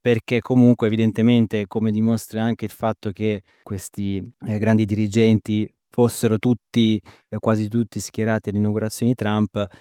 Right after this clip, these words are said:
nel loro interesse è quello di far sì che la propria ricerca e la propria <laughs> ideologia possa prosperare senza che vengano imposti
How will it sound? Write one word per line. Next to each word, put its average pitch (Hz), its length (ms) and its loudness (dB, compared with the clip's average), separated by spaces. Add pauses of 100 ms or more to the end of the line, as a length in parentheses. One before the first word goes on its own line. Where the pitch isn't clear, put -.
(240)
nel 120 160 4
loro 113 180 6
interesse 110 560 2
è 101 40 -4
quello 110 280 0
di 107 280 -2
far 110 220 -6
sì 107 340 -6
che 110 420 0
la 104 240 -4
propria 113 440 2
ricerca 107 560 -2
e - 20 -2
la 104 100 -2
propria 110 340 -2
<laughs> - 20 -14
ideologia 110 560 0
possa 104 480 -4 (260)
prosperare 110 1000 2 (200)
senza 117 380 0
che 104 140 -2
vengano 110 340 2
imposti 107 840 -4